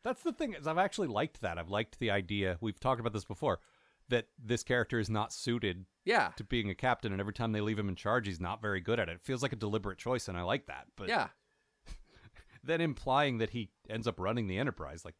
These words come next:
Speaker 1: what?
Speaker 2: Whoops.
Speaker 1: No.
Speaker 2: I mean, who would you give it to? The two competent people are gone.
Speaker 1: I don't know. There's, there's a whole, I mean, I mean, I know a lot of Earth got wiped out,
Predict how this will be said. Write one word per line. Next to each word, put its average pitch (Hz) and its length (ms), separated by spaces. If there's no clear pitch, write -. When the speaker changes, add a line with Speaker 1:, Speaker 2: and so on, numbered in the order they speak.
Speaker 1:
what? - 380
Speaker 2:
Whoops. 104 720
Speaker 1:
No. 170 520
Speaker 2:
I 127 80
mean, 170 160
who 185 120
would 196 120
you 196 100
give 139 200
it - 120
to? 101 200
The 101 160
two 202 80
competent 165 560
people 135 320
are 139 80
gone. 131 420
Speaker 1:
I - 80
don't 269 100
know. 190 60
There's, 165 260
there's 170 160
a 175 40
whole, 214 460
I 139 80
mean, 127 240
I 117 80
mean, 117 160
I 113 80
know 113 240
a 117 160
lot 110 220
of 90 80
Earth 98 220
got 85 180
wiped 95 280
out, 107 220